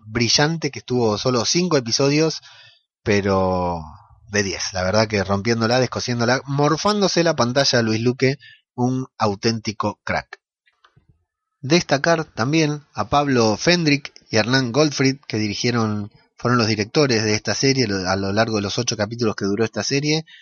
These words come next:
y fundamentalmente a Marcos Osorio Vidal, el guionista, y a Gustavo Malajovich, guionista y autor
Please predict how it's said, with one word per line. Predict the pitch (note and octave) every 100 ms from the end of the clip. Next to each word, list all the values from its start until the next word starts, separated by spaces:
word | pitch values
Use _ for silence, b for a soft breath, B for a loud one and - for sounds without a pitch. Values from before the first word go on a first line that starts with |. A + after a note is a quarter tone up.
| B _
y | A3 A3
fundamentalmente | F#3 E3 D3 D3 D#3+ F3 F3+ F3 E3+ E3+ B B -
a | C3+
Marcos | C#3 G3 F3+ D#3
Osorio | C#3 E3+ D3+ B2
Vidal, | B2 E3+ E3 D3+ -
el | A#2+
guionista, | A#2+ B2+ E3+ E3 - D#3+ - _
y | C3
a | C3
Gustavo | C3+ A#2 F3+ E3+ D#3
Malajovich, | C#3+ C3+ C3+ C3 E3+ D3 - -
guionista | A#2+ B2+ C3+ D#3+ D#3+ D#3
y | B2+ B2+
autor | B2+ B2+ G3+ D#3+ A#2+